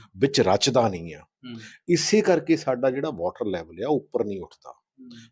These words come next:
Speaker 1: ਪਾਣੀ ਇਵੈਪੋਰੇਟ ਹੋ ਕੇ ਹਵਾ 'ਚ ਚਲੇ ਜਾਂਦਾ,
Speaker 2: ਹੂੰ।
Speaker 1: ਲੇਕਿਨ ਉਹ ਥੱਲੇ ਜੀਰਦਾ ਨਹੀਂ ਹੈ। ਇਹ one of the reason ਇਹ ਵੀ ਹੈਗਾ ਕਿ ਸਾਡਾ ਜਿਹੜਾ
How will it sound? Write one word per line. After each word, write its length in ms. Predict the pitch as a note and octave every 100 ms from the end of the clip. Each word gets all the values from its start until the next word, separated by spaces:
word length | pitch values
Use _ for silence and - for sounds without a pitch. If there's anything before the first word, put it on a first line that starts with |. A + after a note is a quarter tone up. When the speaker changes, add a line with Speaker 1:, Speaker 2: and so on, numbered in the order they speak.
| _
Speaker 1:
ਪਾਣੀ 260 | G#2+ A#2 D#3+
ਇਵੈਪੋਰੇਟ 680 | D3 G#2+ - C3 C#3+ C#3
ਹੋ 220 | - G2+
ਕੇ 160 | G2 D#3
ਹਵਾ 300 | D3+ F#2 G2+
'ਚ 120 | -
ਚਲੇ 220 | - E3+ E2
ਜਾਂਦਾ, 380 | F3 E2+ A2
Speaker 2:
ਹੂੰ। 340 | F3+ - C3+ B2
Speaker 1:
ਲੇਕਿਨ 420 | A2+ A2+ C3+ F3+
ਉਹ 260 | - F3+ F3+ -
ਥੱਲੇ 240 | A2 D3
ਜੀਰਦਾ 520 | G2 G2+ G#2+ G2+ A2
ਨਹੀਂ 200 | F#2 B2+
ਹੈ। 220 | C#3 F3 -
ਇਹ 140 | F3+ C#3+
one 300 | F#2 A2+ F3
of 180 | G#3
the 300 | - G3 F#3+
reason 240 | F#3 F3+ F3+
ਇਹ 120 | F3+
ਵੀ 160 | F#3 D3+
ਹੈਗਾ 260 | E3 F3
ਕਿ 160 | E3+ F3+
ਸਾਡਾ 400 | - B2 C#3+ D3
ਜਿਹੜਾ 360 | D3+ D#3 D3